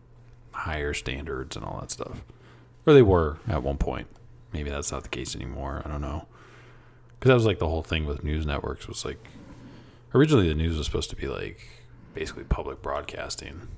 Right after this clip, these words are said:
With, like, w-, it was, like, one hour of unsolicited, like, on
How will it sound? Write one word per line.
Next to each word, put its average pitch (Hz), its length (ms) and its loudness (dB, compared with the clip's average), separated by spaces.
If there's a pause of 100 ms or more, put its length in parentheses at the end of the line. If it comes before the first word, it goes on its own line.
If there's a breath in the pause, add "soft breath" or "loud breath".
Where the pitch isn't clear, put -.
(220)
With, - 140 -18
like, - 180 -12 (1300 loud breath)
w-, 98 200 -4
it 90 40 -2
was, 80 160 -4
like, 73 140 -6
one 92 260 -2
hour 85 520 0
of 76 360 -6 (280)
unsolicited, 78 1800 -8
like, - 220 -12
on 76 280 -4